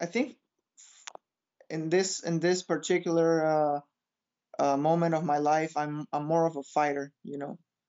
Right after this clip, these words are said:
I'm more of a fighter because martial artists, uh, martial artists are not very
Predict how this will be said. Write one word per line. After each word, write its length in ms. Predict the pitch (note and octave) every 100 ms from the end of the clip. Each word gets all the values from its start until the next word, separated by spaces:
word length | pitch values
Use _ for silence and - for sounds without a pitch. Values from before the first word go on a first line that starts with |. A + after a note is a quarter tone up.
| _ _ -
I'm 100 | D3
more 160 | D#3+ D#3+
of 80 | C#3+
a 60 |
fighter 500 | C3 D3 C#3+ C#3 D3+ _ -
because 600 | C#3+ C3+ C#3+ C#3 C#3 - _ _ _ _ _ _ _ _ _ _ _ _ _
martial 380 | D#3 E3+ E3+ E3
artists, 480 | E3 E3 E3 D#3 -
uh, 460 | D#3 D3+ D3 C#3+ C#3 _ _ _ _ _ _ -
martial 320 | E3 E3+ D#3
artists 320 | D#3+ E3 E3
are 160 | C#3 C#3+
not 240 | D#3 D#3
very 280 | D#3+ E3